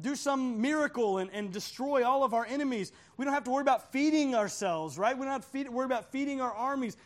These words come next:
He can take care of all of that for us." And so this is the God that we want, or this is the king that we want. This is the Messiah that we want.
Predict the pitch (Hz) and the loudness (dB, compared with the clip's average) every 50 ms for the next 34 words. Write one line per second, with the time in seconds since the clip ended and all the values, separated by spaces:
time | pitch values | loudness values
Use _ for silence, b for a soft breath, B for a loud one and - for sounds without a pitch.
0 | B B B 294 302 - 311 262 196 - 269 294 247 - 277 285 277 262 269 269 | B B B 0 0 2 0 -2 0 -2 -4 -4 -2 0 2 4 4 4 4 4
1 | 294 302 294 269 240 220 208 196 - - 254 277 285 247 202 165 147 - 190 165 | 2 2 2 0 0 -2 -4 -4 -8 -10 -8 -2 -2 -2 -2 -2 -6 -8 -10 -8
2 | 208 233 233 330 - - 277 208 180 208 202 165 247 262 285 294 294 285 247 226 | -8 -6 -6 -6 -8 -8 -10 -12 -10 -10 -8 -2 2 4 4 4 2 0 -4 -6
3 | 247 226 220 220 226 220 220 B B B B 220 214 208 214 294 - 262 226 175 | -6 -6 -4 -4 -4 -4 -4 B B B B -4 -2 -2 -2 -4 -4 -4 -4 -4
4 | 208 - - 277 294 302 294 277 254 240 247 247 233 226 226 214 196 B B B | -6 -4 -2 -2 0 2 2 0 0 -2 -4 -4 -2 0 -2 -2 -2 B B B
5 | B - 214 277 - 269 240 175 226 214 202 196 196 - 262 262 277 311 320 294 | B -6 -6 -4 -4 -4 -4 -4 -4 -2 -2 -4 -4 2 4 4 6 6 4 4
6 | 262 247 247 233 247 240 233 220 226 208 | 2 0 0 0 -2 -2 0 0 -2 -2